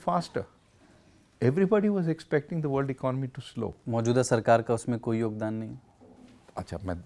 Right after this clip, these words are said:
Speaker 1: मैंने कहा दो बात ची-, दो चीज़ें हैं। दूसरी चीज़ है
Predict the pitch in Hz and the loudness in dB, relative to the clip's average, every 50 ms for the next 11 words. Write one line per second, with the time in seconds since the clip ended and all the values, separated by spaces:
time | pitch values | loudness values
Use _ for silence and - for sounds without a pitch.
0 | - _ - - 104 101 104 101 107 104 117 120 - 123 110 101 104 104 90 90 | -14 _ -10 -6 -4 -2 -2 0 0 -2 -2 0 0 0 0 2 0 0 0 -2
1 | 90 90 - - 90 85 - - 90 80 78 80 - - 98 107 107 101 - - | -4 -4 -6 -12 -14 -14 -12 -12 -12 -12 -12 -12 -14 -6 -2 -2 -2 -2 -4 -8
2 | 90 80 85 78 71 76 80 - _ _ _ _ - - 98 92 135 175 190 - | -10 -10 -10 -12 -14 -16 -18 -20 _ _ _ _ -14 -12 -6 -2 -2 -2 -2 -2
3 | - 247 208 - - - 135 117 101 87 82 85 - - - | -6 -8 -8 -8 -6 -6 -4 -4 -4 -6 -6 -6 -6 -6 -8